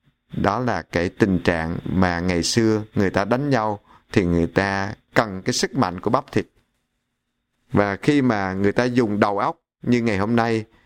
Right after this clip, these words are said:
thì người ta không cần dùng cái sức mạnh của bắp thịt nữa, mà người ta dùng cái đầu óc để chế tạo vũ khí,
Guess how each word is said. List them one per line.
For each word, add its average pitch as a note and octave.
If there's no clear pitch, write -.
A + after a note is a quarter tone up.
thì G2+
người F#2+
ta G#2+
không A2+
cần G2
dùng F2+
cái B2
sức -
mạnh F2+
của G2+
bắp A#2+
thịt F#2+
nữa, F2
mà F#2+
người F2
ta G2+
dùng G#2
cái A2
đầu G2
óc G#2+
để F#2+
chế C#3+
tạo F2+
vũ F2+
khí, C3+